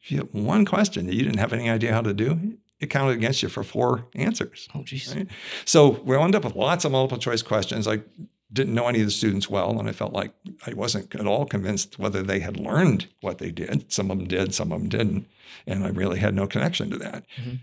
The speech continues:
Speaker 1: Come to Alfred, or it was another small college, and, um, typically, you know, we have, like, thirteen-to-one or fifteen-to-one, you know, in, in a class. Some of our bigger classes have thirty or forty students, but that's, that's huge for Alfred.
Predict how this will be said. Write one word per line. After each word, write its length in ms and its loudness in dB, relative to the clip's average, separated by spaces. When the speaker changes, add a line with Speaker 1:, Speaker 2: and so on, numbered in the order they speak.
Speaker 1:
Come 160 2
to 80 6
Alfred, 420 4
or 140 4
it 60 2
was 100 -2
another 240 2
small 320 2
college, 460 2
and, 280 0
um, 240 0
typically, 640 -2
you 80 0
know, 80 -2
we 100 -2
have, 160 -8
like, 160 -12
thirteen-to-one 680 -4
or 80 -4
fifteen-to-one, 1080 -2
you 100 -6
know, 240 -6
in, 160 -4
in 120 -4
a 20 -8
class. 360 0
Some 180 2
of 100 2
our 80 2
bigger 260 0
classes 460 -4
have 120 -6
thirty 360 -4
or 120 -10
forty 320 -6
students, 400 -8
but 200 -18
that's, 460 -10
that's 260 -6
huge 280 -2
for 200 -8
Alfred. 320 -8